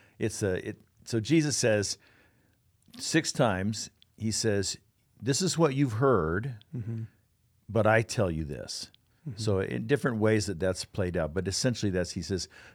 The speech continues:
Speaker 1: "This is what it's been taught in the past, but this is what I tell you."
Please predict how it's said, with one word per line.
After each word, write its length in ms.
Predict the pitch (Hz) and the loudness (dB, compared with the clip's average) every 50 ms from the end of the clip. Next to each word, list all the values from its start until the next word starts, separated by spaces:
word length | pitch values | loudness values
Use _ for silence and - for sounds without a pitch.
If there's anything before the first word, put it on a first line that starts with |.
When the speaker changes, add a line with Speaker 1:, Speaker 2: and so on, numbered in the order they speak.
| _ | _
Speaker 1:
"This 160 | - 127 123 151 | -2 0 2 2
is 100 | 156 143 | 2 4
what 160 | 156 156 151 | 4 4 4
it's 80 | 123 | 2
been 180 | - 147 151 127 | 2 0 0 2
taught 220 | - 143 135 135 | 4 6 6 6
in 80 | 135 135 | 6 4
the 60 | 131 | 0
past, 640 | 113 - 120 101 95 92 92 98 104 - - - - _ _ _ _ _ _ _ _ _ _ _ _ _ - | 0 2 4 4 6 4 4 2 0 -2 -8 -14 -18 _ _ _ _ _ _ _ _ _ _ _ _ _ -2
but 140 | 101 92 80 - | -2 -2 -2 -4
this 220 | - - 117 - - | -4 -4 -2 -2 -2
is 160 | 110 98 - | -4 -2 -2
what 180 | 95 95 - 85 | -2 -2 0 0
I 140 | 87 90 | 0 -2
tell 300 | 85 - - - 76 71 | -2 -2 -4 -4 -4 -4
you." 120 | 73 - | -4 -8